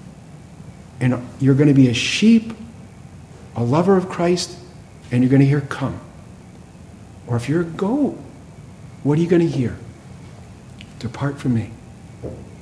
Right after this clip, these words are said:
Eternal for sin. Now, you're gonna say, "Well, Pastor John, this sounds like sinners in the hands of an angry God. What do you think you are, Jonathan Edwards?" Jonathan Edwards was not the guy that most people think.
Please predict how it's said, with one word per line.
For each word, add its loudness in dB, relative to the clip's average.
Eternal -6
for -6
sin. -2
Now, 2
you're 0
gonna 6
say, 2
"Well, 2
Pastor -6
John, -2
this 2
sounds 2
like -2
sinners 0
in 0
the 0
hands 2
of -2
an 2
angry 2
God. 0
What 0
do 2
you 4
think -2
you 0
are, 0
Jonathan 0
Edwards?" -6
Jonathan 4
Edwards 4
was 2
not 4
the 0
guy 2
that 0
most -2
people 0
think. -2